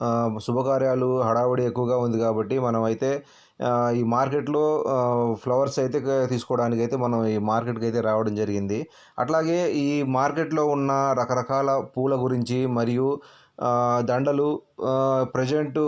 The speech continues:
నడుస్తున్న బొకే మోడల్స్, ఇలాంటి మొత్తం మీకైతే ఈ వీడియోలో నేను,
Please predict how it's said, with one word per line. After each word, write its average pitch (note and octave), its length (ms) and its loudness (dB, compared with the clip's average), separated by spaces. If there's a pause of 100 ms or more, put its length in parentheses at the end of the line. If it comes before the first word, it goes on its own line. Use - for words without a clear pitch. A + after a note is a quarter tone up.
(280)
నడుస్తున్న C3 720 0
బొకే A#2+ 260 0
మోడల్స్, C3 480 0
ఇలాంటి C3 480 0
మొత్తం C3 420 0
మీకైతే C#3 460 0
ఈ C3 60 2
వీడియోలో C3+ 420 2
నేను, B2 400 0